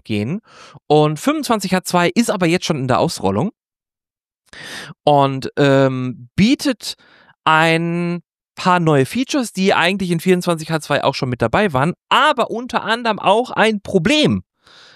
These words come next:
Nämlich mit dem fünfundzwanzig H zwei Update gibt es ein Problem für, ähm, Windows-Wiederherstellungsumgebungen. Die waren komplett unbrauchbar.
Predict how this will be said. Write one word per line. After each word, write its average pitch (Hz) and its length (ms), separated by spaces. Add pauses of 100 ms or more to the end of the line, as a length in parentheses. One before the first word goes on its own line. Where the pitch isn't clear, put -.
(140)
Nämlich 226 760 (360)
mit 185 260 (120)
dem 190 600 (200)
fünfundzwanzig 240 760
H 180 80
zwei 180 320
Update 180 760
gibt 180 280
es 196 120
ein 180 220
Problem 175 840 (320)
für, 170 1120
ähm, 143 580 (340)
Windows-Wiederherstellungsumgebungen. 131 2000 (500)
Die 185 440
waren 269 420 (260)
komplett 226 640
unbrauchbar. 101 840